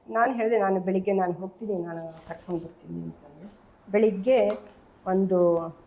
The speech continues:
ಆರೂವರೆ ಅಷ್ಟೊತ್ತಿಗೆ ಸೈಕಲ್ ತಗೊಂಡು ನಾನು ಹೋದೆ. ಅವ್ನ ಮನೆಗೆ ಹೋದ್ರೆ ತುಂಬಾ ಜನ ಇದ್ರು, ಮೇಲೆ ಮಾಳಿಗೆ ಮೇಲೆ ಎಲ್ಲ ತಿಂಡಿ ತಿಂತ ಕೂತ್ಕೊಂಡಿದ್ರು.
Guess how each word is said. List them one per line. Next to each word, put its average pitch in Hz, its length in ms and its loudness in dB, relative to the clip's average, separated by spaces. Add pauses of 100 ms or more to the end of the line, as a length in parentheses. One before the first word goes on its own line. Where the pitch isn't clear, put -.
(120)
ಆರೂವರೆ 196 640 4
ಅಷ್ಟೊತ್ತಿಗೆ 196 400 -2
ಸೈಕಲ್ 190 400 -2
ತಗೊಂಡು 196 260 -2
ನಾನು 185 140 2
ಹೋದೆ. 170 320 0 (1120)
ಅವ್ನ 175 180 2
ಮನೆಗೆ 208 240 4
ಹೋದ್ರೆ 226 240 2
ತುಂಬಾ 190 680 2
ಜನ 302 220 4
ಇದ್ರು, 302 320 0
ಮೇಲೆ 240 300 4
ಮಾಳಿಗೆ 214 360 0
ಮೇಲೆ 226 220 -2
ಎಲ್ಲ 202 380 -2
ತಿಂಡಿ 220 320 -2
ತಿಂತ 226 240 -6
ಕೂತ್ಕೊಂಡಿದ್ರು. 208 680 -6